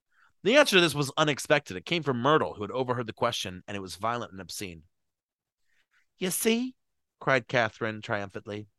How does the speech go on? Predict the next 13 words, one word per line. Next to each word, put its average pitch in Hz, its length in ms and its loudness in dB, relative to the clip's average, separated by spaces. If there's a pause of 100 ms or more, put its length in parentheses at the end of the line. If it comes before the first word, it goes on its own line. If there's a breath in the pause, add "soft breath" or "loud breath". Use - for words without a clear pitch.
(200)
She - 160 -6
lowered 113 260 4
her 104 40 -2
voice 95 260 -4
again. 87 280 -10 (560 loud breath)
"It's - 200 -6
really 202 280 -2
his 107 180 -4
wife 131 320 -4
that's 95 200 -12
keeping 139 340 -8
them 135 100 -8
apart. 151 440 -8